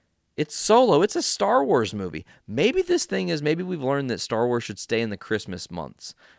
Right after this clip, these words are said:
Stop bringing Star Wars into the summer. It doesn't work, 'cause everybody wants their superhero shit in the summer,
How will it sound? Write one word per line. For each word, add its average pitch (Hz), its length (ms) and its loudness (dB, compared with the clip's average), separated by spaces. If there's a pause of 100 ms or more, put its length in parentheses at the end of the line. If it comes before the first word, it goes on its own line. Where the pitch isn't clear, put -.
(240)
Stop 131 320 2
bringing 156 200 0
Star 139 280 4
Wars 127 180 0
into 110 140 -6
the 98 60 -4
summer. 107 460 -4 (100)
It 92 100 -6
doesn't 120 260 0
work, 101 300 0 (240)
'cause 107 120 -8
everybody 156 320 4
wants 156 220 2
their 113 80 -2
superhero 107 540 0
shit - 240 -4
in - 40 -12
the 80 80 -10
summer, 80 380 -6